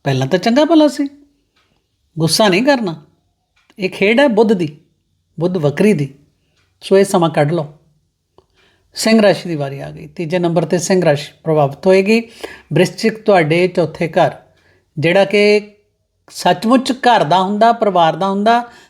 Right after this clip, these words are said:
ਤੇ ਮਨ ਦੇ ਸਕੂਨ ਦਾ, ਸ਼ਾਂਤੀ ਦਾ ਹੁੰਦਾ, ਉਹਨੂੰ ਪ੍ਰਭਾਵਿਤ ਕਰੇਗਾ। ਸੋ ਤੁਹਾਡੇ ਘਰ ਦਾ ਮਾਹੌਲ ਹੋ ਜਾਣਾ ਹੈ ਤਣਾਅਪੂਰਨ। ਜੇ ਕੋਈ ਜਾਇਦਾਦ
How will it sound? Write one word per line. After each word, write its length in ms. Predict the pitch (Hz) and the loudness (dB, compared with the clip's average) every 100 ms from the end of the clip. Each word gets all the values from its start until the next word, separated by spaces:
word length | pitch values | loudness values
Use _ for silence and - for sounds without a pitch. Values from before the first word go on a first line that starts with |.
| - | -4
ਤੇ 100 | 202 | 0
ਮਨ 360 | 190 175 175 175 | 2 2 2 2
ਦੇ 140 | 190 | 2
ਸਕੂਨ 500 | - - 185 165 165 | 0 -6 -2 0 2
ਦਾ, 160 | 180 196 | 2 2
ਸ਼ਾਂਤੀ 440 | 196 175 143 147 | 0 -4 -4 -6
ਦਾ 120 | 139 | -6
ਹੁੰਦਾ, 300 | 156 160 190 208 - - | -6 -4 -4 -6 -16 -4
ਉਹਨੂੰ 200 | 233 247 | 2 2
ਪ੍ਰਭਾਵਿਤ 380 | 214 202 165 147 | 4 2 2 -2
ਕਰੇਗਾ। 360 | - 143 139 - _ _ _ _ _ | -8 -8 -8 -16 _ _ _ _ _
ਸੋ 180 | - 196 | -6 -2
ਤੁਹਾਡੇ 300 | 214 202 185 | 2 2 2
ਘਰ 180 | 185 185 | 2 0
ਦਾ 160 | 175 | 2
ਮਾਹੌਲ 520 | 185 170 175 175 185 190 - _ _ 175 | 0 2 2 4 2 -2 -14 _ _ 0
ਹੋ 120 | 180 | 2
ਜਾਣਾ 300 | 185 180 170 | 2 2 2
ਹੈ 420 | 170 170 170 165 _ _ _ _ | 2 2 0 -4 _ _ _ _
ਤਣਾਅਪੂਰਨ। 720 | 170 170 180 190 196 196 208 - _ _ _ _ _ 156 | -2 2 2 2 0 2 -2 -8 _ _ _ _ _ -6
ਜੇ 180 | 147 | -4
ਕੋਈ 180 | 156 175 | -2 -2
ਜਾਇਦਾਦ 640 | 160 165 165 170 180 185 | 0 2 4 4 4 0